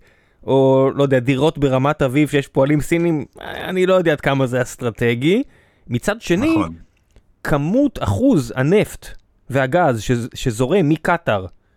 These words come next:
Speaker 1: לסין, זה ממש משמעותי. ממש, ממש
Speaker 2: נכון.
Speaker 1: משמעותי.
Speaker 2: נכון? מקטר, מסעודיה, אה, מאיחוד האמירויות.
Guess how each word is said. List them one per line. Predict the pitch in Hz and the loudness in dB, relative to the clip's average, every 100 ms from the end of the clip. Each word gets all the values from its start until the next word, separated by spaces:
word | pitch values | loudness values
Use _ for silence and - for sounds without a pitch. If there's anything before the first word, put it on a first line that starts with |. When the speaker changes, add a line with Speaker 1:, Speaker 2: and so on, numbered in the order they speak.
| _ _ _ _ | _ _ _ _
Speaker 1:
לסין, | 123 165 185 254 277 262 269 _ _ _ _ _ | -2 -2 0 -2 -2 -2 -6 _ _ _ _ _
זה | 120 269 | -2 0
ממש | 180 180 175 | 2 0 -2
משמעותי. | 151 - 120 131 120 - | -2 -2 -2 -2 -4 -6
ממש, | 117 127 165 226 - 123 | -4 0 0 0 -4 -4
ממש | 135 156 180 - | -2 0 -2 -4
Speaker 2:
נכון. | 139 | -8
Speaker 1:
משמעותי. | - 131 127 147 - _ _ _ _ _ _ _ _ _ | -4 -4 -2 -6 -8 _ _ _ _ _ _ _ _ _
Speaker 2:
נכון? | 101 - 170 170 | -10 -4 -4 -2
מקטר, | 107 113 127 139 113 104 117 123 113 | -2 0 0 -2 -2 -4 -4 -8 -2
מסעודיה, | 113 - 120 123 123 107 101 110 - _ _ - _ | -2 0 0 2 2 2 0 -2 -8 _ _ -20 _
אה, | 107 104 101 | -4 -2 0
מאיחוד | 107 113 - 131 | 0 0 0 2
האמירויות. | 131 131 123 123 120 113 113 - | 2 2 4 4 4 0 -4 -16